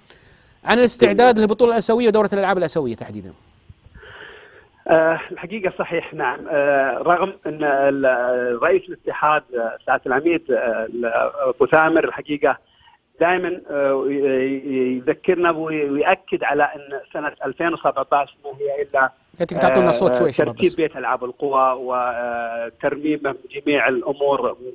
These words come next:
Speaker 2: جميع ال-، ال-، الاختصاصات، سواء لاعبين أو مدربين وإداريين، و-، وتثبيت الاتحاد علشان، آه، من أجل يمشي على نهج وتو-، وتوجه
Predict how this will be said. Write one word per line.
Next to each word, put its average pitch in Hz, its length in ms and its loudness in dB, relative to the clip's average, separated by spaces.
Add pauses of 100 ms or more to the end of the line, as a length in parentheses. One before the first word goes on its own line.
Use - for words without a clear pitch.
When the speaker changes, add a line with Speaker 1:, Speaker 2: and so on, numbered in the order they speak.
(120)
Speaker 2:
جميع 131 180 2
ال-، 131 120 0
ال-، 127 160 0
الاختصاصات، 123 1080 0
سواء 131 140 -6
لاعبين 135 600 -2 (440)
أو 147 160 4
مدربين 143 600 -2
وإداريين، 139 800 -2 (380)
و-، 151 360 0
وتثبيت 170 600 -8
الاتحاد 160 460 -6
علشان، 143 520 -2
آه، 135 220 0
من 143 180 -2
أجل 175 280 -2
يمشي 151 380 -8
على 131 340 0 (200)
نهج 147 440 -6
وتو-، - 240 -10
وتوجه 143 760 -2